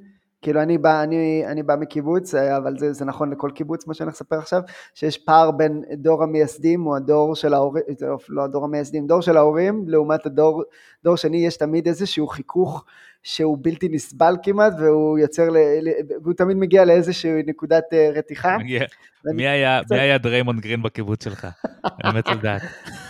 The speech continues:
Speaker 1: לא, לא יכול, אני לא יכול לשרוף
Speaker 2: אתה הולך
Speaker 1: ככה,
Speaker 2: להסתבך,
Speaker 1: אה,
Speaker 2: אתה הולך
Speaker 1: לא הולך
Speaker 2: להסתבך
Speaker 1: להסתבך פה עם
Speaker 2: בקיבוץ
Speaker 1: חברי
Speaker 2: עכשיו.
Speaker 1: ילדות, אה,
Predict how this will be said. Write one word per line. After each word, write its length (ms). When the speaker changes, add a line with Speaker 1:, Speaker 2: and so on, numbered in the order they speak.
Speaker 1:
לא, 180
לא 180
יכול, 180
אני 80
לא 60
יכול 200
לשרוף 180
Speaker 2:
אתה 80
הולך 200
Speaker 1:
ככה, 80
Speaker 2:
להסתבך, 540
Speaker 1:
אה, 40
Speaker 2:
אתה 80
הולך 160
Speaker 1:
לא 80
הולך 100
Speaker 2:
להסתבך 140
Speaker 1:
להסתבך 220
פה 140
עם 100
Speaker 2:
בקיבוץ 360
Speaker 1:
חברי 220
Speaker 2:
עכשיו. 140
Speaker 1:
ילדות, 400
אה, 360